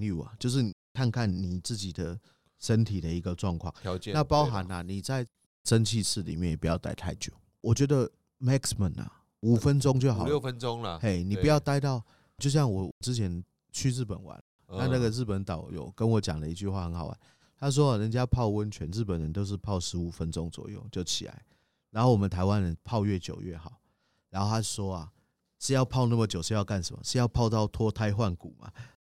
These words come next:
Speaker 1: 是要泡到有什么变化吗？他说其实哦，这个东西是不能泡那么久，蒸汽也是一样啦。
Speaker 2: 嗯，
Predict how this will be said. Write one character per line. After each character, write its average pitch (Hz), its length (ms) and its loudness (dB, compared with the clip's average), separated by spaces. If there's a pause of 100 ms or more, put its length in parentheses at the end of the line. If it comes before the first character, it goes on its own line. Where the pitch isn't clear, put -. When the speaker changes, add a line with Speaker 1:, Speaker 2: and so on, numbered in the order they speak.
Speaker 1:
是 - 140 0
要 120 140 4
泡 117 180 2
到 107 140 4
有 101 60 4
什 92 120 -2
么 87 80 2
变 101 240 4
化 95 220 -2
吗？ 80 120 -10 (320)
他 117 80 -4
说 120 300 2
其 - 160 -4
实 98 160 -2
哦， 87 180 -2
这 117 140 0
个 92 140 4
东 95 200 0
西 95 140 -2
是 95 140 -2
不 101 120 0
能 82 180 0
泡 90 220 4
那 85 80 0
么 82 140 -2
久， - 240 -10
蒸 113 180 6
汽 117 200 0
也 85 100 0
是 - 180 -2
一 71 180 -2
样 - 200 0
啦。 - 100 -20 (280)
Speaker 2:
嗯， 101 40 -20